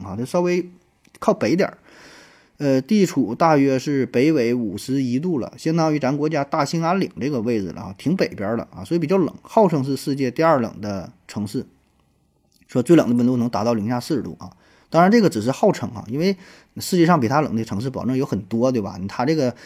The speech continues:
北纬五十一度还不算啥的，保证比，保证冷的保证有，但是其他城市可能名气没有这么大啊，毕竟人家是这个首都嘛，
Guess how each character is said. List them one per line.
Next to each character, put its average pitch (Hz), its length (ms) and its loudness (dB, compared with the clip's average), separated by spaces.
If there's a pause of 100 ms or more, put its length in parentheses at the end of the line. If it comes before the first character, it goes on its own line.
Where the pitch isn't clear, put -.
(200)
北 123 120 2
纬 127 140 2
五 104 140 -4
十 123 120 -2
一 120 60 2
度 151 100 0
还 139 140 -2
不 98 160 -6
算 170 220 -2
啥 104 140 -14
的， 95 140 -12
保 92 140 -8
证 139 160 0
比， 120 100 -4 (160)
保 98 80 -12
证 117 140 -8
冷 117 160 -8
的 113 60 -6
保 95 100 -10
证 113 140 -6
有， - 120 -8 (120)
但 143 120 -2
是 170 160 2 (160)
其 - 160 -2
他 165 140 4
城 131 160 -2
市 143 60 -2
可 117 60 -2
能 131 100 -2
名 127 180 -2
气 - 100 -6
没 139 120 -2
有 117 100 -4
这 151 60 -6
么 117 120 -4 (120)
大 - 240 -2 (100)
啊， 113 180 -20
毕 170 140 0
竟 190 180 2 (380)
人 123 180 0
家 143 200 0
是 107 340 -4
这 98 160 -6
个 95 100 -10
首 95 220 -6
都 180 160 6
嘛， 165 160 2